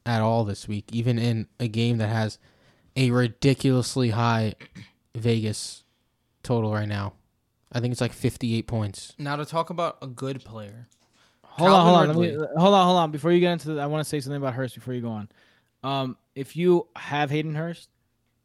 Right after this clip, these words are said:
Speaker 3: shop him. Um, try and go to the, uh, managers who have tight end deficiencies and try and get someone out of it, 'cause this is two straight weeks that Hayden Hur-, got,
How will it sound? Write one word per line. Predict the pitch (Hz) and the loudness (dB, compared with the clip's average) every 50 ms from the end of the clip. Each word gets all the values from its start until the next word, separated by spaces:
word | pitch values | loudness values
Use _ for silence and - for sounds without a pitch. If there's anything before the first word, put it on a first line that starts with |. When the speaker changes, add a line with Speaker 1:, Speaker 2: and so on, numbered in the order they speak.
| _ _ _ _ - | _ _ _ _ -16
Speaker 3:
shop | - - - 160 147 143 - - | -12 -8 -4 -2 -2 -2 0 -2
him. | 165 165 170 156 - _ _ _ _ _ _ _ _ _ _ _ - | -2 -2 -4 -4 -8 _ _ _ _ _ _ _ _ _ _ _ -10
Um, | 113 120 127 127 123 123 123 | -6 -4 -4 -2 0 -2 -2
try | - - 143 139 139 143 | -2 -2 -2 -2 -2 0
and | 143 143 139 127 | 0 -2 -2 0
go | 143 143 143 143 | 2 2 2 0
to | - - - 143 143 143 143 139 139 139 139 139 139 - - | 0 -2 -2 -2 0 0 0 0 0 0 0 0 -2 -4 -6
the, | 87 123 131 135 135 135 131 131 127 127 127 127 127 120 _ _ _ _ _ _ _ - | -10 -8 -2 0 2 4 4 4 4 4 2 2 0 -2 _ _ _ _ _ _ _ -6
uh, | 117 123 127 120 117 | -2 0 2 4 4
managers | 127 135 139 143 143 147 131 131 143 139 143 127 - | 4 4 4 4 4 2 4 4 4 4 4 2 0
who | 127 117 131 135 135 131 | -2 0 2 2 4 2
have | 117 127 127 127 127 123 123 120 110 - _ | 2 0 0 0 0 -2 -2 -4 -6 -12 _
tight | - - 139 131 139 143 | -6 -4 -2 0 0 0
end | 139 135 123 | 0 0 0
deficiencies | 131 - - 143 139 - 147 143 - - 147 147 147 135 127 | -2 -2 -2 -2 -2 -2 -2 -4 -4 -2 -4 -2 -2 -2 -2
and | 123 120 | -4 -2
try | - 139 131 131 | -2 0 0 2
and | 131 127 123 | 2 2 2
get | 123 131 131 - - - _ - - _ _ _ _ | 2 2 0 0 -2 -6 _ -20 -20 _ _ _ _
someone | - - - 151 139 139 135 135 135 127 - - | -8 0 2 4 4 6 6 4 2 0 0 0
out | 127 139 139 | 0 4 4
of | 147 139 147 | 6 8 8
it, | 160 160 - _ _ _ | 6 6 4 _ _ _
'cause | - - 135 135 131 127 127 120 117 - - _ _ _ _ _ _ - | -2 2 4 4 6 4 4 2 0 -2 -8 _ _ _ _ _ _ -4
this | 151 147 151 | -2 0 0
is | 170 - | -2 -2
two | - - 170 156 | 0 0 0 2
straight | - - 160 147 139 | 2 4 2 4 4
weeks | 135 139 127 - | 2 0 0 0
that | 131 123 | -2 -2
Hayden | 120 127 131 123 120 117 | -2 -2 -2 -4 -4 -4
Hur-, | 120 117 | -4 -4
got, | 110 117 110 110 | -4 -4 -4 -6